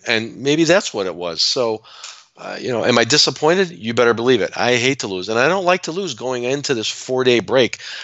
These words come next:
That's a long time to be thinking about this loss. And it's not, it's not the loss itself, Josh, and everybody that's listening. It's the way they lost. You can compete and lose. I get that.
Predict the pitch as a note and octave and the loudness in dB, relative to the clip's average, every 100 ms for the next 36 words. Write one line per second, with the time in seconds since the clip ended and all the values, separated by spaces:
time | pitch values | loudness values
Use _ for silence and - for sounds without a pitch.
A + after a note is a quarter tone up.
0 | - F#3 C4 G#3+ F#2+ A2 C3 B2 - C3 | -6 0 4 4 6 8 6 4 2 2
1 | B2 F#2+ F#2 - A2+ G#2 F#2 F2+ F#2 E2+ | 2 -2 -4 -4 -4 -2 0 0 -2 -2
2 | G2 G2 E2 - - - - C3+ C3+ A#3 | 2 2 2 -2 -6 -4 2 4 4 2
3 | B3 _ _ - - - G3+ C#3 A2 A2+ | 0 _ _ -10 -4 -2 0 -2 2 2
4 | - A2 - G#2 A#2 - B2+ D3+ - - | 2 0 -2 -2 -2 -2 0 2 0 -4
5 | - _ _ _ - F2+ F2 F#2+ G2 F2+ | -8 _ _ _ -18 -16 -10 -8 -6 -2
6 | F#2+ F#2 - A2 C3 C3 - - G#2+ - | 0 0 0 0 0 -4 -10 -6 0 2
7 | A#2+ G2 F2+ G2+ A#2+ G2+ F2 D2+ E2 D2+ | 2 2 2 4 6 4 0 -2 -6 -6
8 | - - - E3 - A#3+ - D#3 - D#3 | -8 -12 -10 -6 -2 -2 -2 -2 -2 -2
9 | D#3+ - A2+ G#2+ F2+ D#2 - - D#3 D3+ | -2 -2 -2 -2 -2 -4 -6 -4 -2 0
10 | D#3 - F2 | 0 2 0